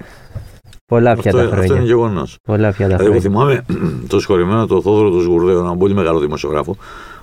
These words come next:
Speaker 2: που κάθε χρόνο, περίπου τέτοια εποχή, τέλη Απριλίου με αρχές Μαΐου, σε όποια εφημερίδα και αν δούλευε. Εγώ δούλεψα μαζί του στα Νέα, στον Ελεύθερο Τύπο, στο Έθνος. Εκεί δούλεψα. Έφυγε από τη ζωή πριν από τρία χρόνια.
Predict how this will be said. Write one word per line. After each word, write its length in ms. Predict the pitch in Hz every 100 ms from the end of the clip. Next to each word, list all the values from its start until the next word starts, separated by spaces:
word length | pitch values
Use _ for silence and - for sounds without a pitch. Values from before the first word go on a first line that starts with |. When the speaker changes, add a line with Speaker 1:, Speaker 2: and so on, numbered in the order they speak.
| _ _
Speaker 2:
που 220 | - 87 -
κάθε 200 | 117 113
χρόνο, 240 | 117 113 - -
περίπου 300 | 90 123 120
τέτοια 280 | 95 82 82
εποχή, 280 | 69 82
τέλη 260 | 87 104 107
Απριλίου 380 | 101 80 85 107
με 80 | 85
αρχές 200 | 101 92
Μαΐου, 220 | 78 85 90
σε 120 | 139
όποια 160 | 117
εφημερίδα 360 | 95 78 80 76
και 80 | 76
αν 80 | 71
δούλευε. 280 | 71 58 - - - - - - -
Εγώ 200 | 92 95
δούλεψα 300 | 104 110 113
μαζί 280 | 92 95 107
του 180 | - 87
στα 240 | - 73
Νέα, 300 | 73 117 131
στον 220 | 123 95 82
Ελεύθερο 400 | 92 113 90 78
Τύπο, 280 | 113 117
στο 200 | 120 -
Έθνος. 600 | 78 104 127 143 147 - - _ _ _ _ _ _ _
Εκεί 280 | 95 - 90
δούλεψα. 360 | 71 67 -
Έφυγε 200 | 101 87
από 80 | 87
τη 40 | 85
ζωή 80 | 107
πριν 120 | 107
από 160 | 95 90
τρία 180 | 98
χρόνια. 300 | 87 95 76